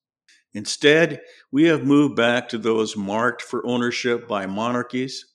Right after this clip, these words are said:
that governed up till then. American Thomas Paine pointed out the underlying differences. He said representative governments use power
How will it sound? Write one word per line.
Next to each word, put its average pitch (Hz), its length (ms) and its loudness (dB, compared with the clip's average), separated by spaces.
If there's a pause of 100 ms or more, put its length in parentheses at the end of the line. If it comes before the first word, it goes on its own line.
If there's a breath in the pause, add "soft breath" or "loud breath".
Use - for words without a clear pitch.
(280)
that 90 240 -16
governed 127 480 0 (120)
up 131 300 -6
till 131 180 2
then. 107 440 -6 (560)
American 175 500 2
Thomas 147 440 0
Paine 123 680 -2 (140)
pointed 131 360 0
out 92 380 -4 (480)
the 90 140 -8
underlying 127 640 0
differences. 104 800 -6 (560)
He 170 160 -2
said 139 440 2
representative 139 960 0
governments 117 600 -2
use 127 240 -2
power 110 600 -4